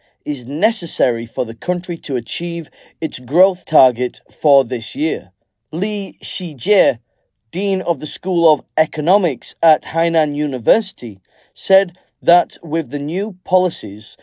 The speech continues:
the Hainan Free Trade Port will become more competitive in attracting international talent.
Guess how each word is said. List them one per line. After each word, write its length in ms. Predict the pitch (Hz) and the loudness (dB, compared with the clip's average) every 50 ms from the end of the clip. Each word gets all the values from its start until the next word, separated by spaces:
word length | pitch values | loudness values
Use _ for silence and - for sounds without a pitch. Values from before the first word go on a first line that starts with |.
| _ _ _ | _ _ _
the 80 | - | -6
Hainan 580 | 139 - - 175 190 202 202 196 196 190 185 180 | -6 -4 0 2 2 2 4 4 2 2 2 -2
Free 260 | 185 - 190 196 190 | -6 -8 -8 -8 -8
Trade 380 | 180 - - 180 165 156 135 - | -8 -4 0 2 2 2 0 -2
Port 440 | - 190 196 175 151 139 - - - _ _ _ _ | 2 4 4 4 4 2 -2 -8 -20 _ _ _ _
will 100 | - 170 | -2 -2
become 400 | 175 156 175 180 - 180 170 160 | -2 -2 -4 -4 -2 -2 0 0
more 220 | 160 175 175 165 - | 2 2 2 2 0
competitive 920 | - - 147 131 120 - - 220 233 226 - 165 - - 113 95 78 - _ _ _ _ _ _ - | -2 -10 -10 -10 -10 -8 -6 -6 -6 -6 -6 -6 -6 -6 -6 -8 -10 -12 _ _ _ _ _ _ -6
in 200 | 160 165 165 165 - - | -4 -2 -2 -2 -4 -8
attracting 680 | 139 - - - 214 202 - - - 147 139 131 131 _ - | -8 -4 0 2 2 2 0 -4 -8 -8 -8 -8 -10 _ -6
international 720 | 185 196 190 185 - 170 151 143 135 - - 135 123 113 117 | -4 -4 -4 -6 -6 -4 -2 -2 -2 -4 -6 -6 -6 -6 -6
talent. 600 | 117 - - 165 175 165 131 101 - - _ - | -6 -2 2 4 4 4 4 0 -6 -12 _ -20